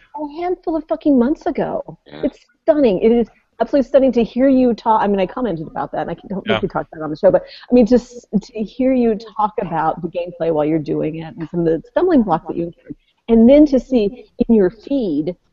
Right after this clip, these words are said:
Speaker 1: ridiculous fucking scores a few
Speaker 3: Oh,
Speaker 1: months
Speaker 3: yeah.
Speaker 1: later.
Speaker 3: What, what's funny about that video is that I was pissed because I posted the next day, like, it, like, half an hour after I, I finished that video,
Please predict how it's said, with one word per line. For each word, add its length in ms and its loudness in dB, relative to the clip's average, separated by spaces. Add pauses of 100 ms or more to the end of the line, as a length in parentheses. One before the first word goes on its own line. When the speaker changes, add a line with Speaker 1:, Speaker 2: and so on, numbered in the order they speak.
(460)
Speaker 1:
ridiculous 960 4
fucking 440 -6
scores 680 -2 (380)
a 160 -6
few 160 0
Speaker 3:
Oh, 60 4
Speaker 1:
months 220 4
Speaker 3:
yeah. 100 0
Speaker 1:
later. 260 -6
Speaker 3:
What, 240 -4
what's 200 -4
funny 300 -6
about 320 -4 (160)
that 220 -4
video 420 -2
is 140 -6
that 240 -2 (200)
I 160 -2
was 140 -4
pissed 440 -12
because 520 -8 (160)
I 120 -8
posted 500 -16
the 120 -8
next 280 -8
day, 320 -6 (100)
like, 240 -8 (180)
it, 140 -12 (140)
like, 160 -8
half 300 -6
an 100 -6
hour 180 -2
after 340 -4
I, 340 -4
I 100 -12
finished 380 -14
that 160 -6
video, 440 -8